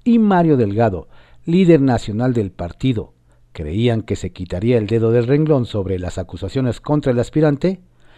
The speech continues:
se equivocaron. Ayer mujeres de distintos ámbitos, activistas, escritoras y actrices como Alma Delia Murillo, Gabriela de la Garza y Paloma Woolrich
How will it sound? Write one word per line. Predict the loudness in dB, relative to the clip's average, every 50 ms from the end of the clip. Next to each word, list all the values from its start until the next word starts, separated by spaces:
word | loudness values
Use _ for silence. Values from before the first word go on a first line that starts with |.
| -20 -20 -18
se | -4 0 2 2 2 2
equivocaron. | 0 -4 -6 -6 -6 -6 -6 -10 -12 -12 -10 -4 0 2 2 2 2 0 -4 -10 _ _ _ _ _ _ _ _ _ -20 -20 -20 _ -20 -14 -4
Ayer | 0 2 2 4 6 4 6 6
mujeres | 4 0 -2 0 0 0 0 0 0 -2
de | -2 -6
distintos | -6 -12 -14 -10 -8 -8 -6 -4 -6 -4 0 0
ámbitos, | 0 0 0 -4 -6 -12 -18 -18 -20 _ -20 _ -20 -20 -20 -20 -20 _ -6
activistas, | -4 -4 -4 -4 -2 -4 -2 0 0 -2 -4 -4 -6 -6 -6 -6 -14 _ _ _ -2
escritoras | -2 -2 -2 -4 -6 -6 -4 0 0 0 2 0 -2 -4 -8
y | -14
actrices | -16 -16 -6 -4 -4 -4 -2 -4 -8 -8
como | -6 -10 -8 -8 -8 -10 _ _ -6
Alma | -4 -4 -2 -2 -4 -6 -8 -10 -8
Delia | -4 -2 0 0 2
Murillo, | 2 2 2 2 2 0 -4 -10 -12 -16 _ _ _ -20 -20 -18 -2
Gabriela | 2 4 4 4 4 4 4 4 4 4 4
de | 4 4
la | 4 4 4
Garza | 4 2 2 0 -2 -6 -8 -10 _ _ _ -6
y | -6 -6 -6
Paloma | -6 -8 -6 -4 -2 -2 -2 -2 -2 -4 -6
Woolrich | -10 -4 2 4 4 4 4 4 2 2 2 -2 -20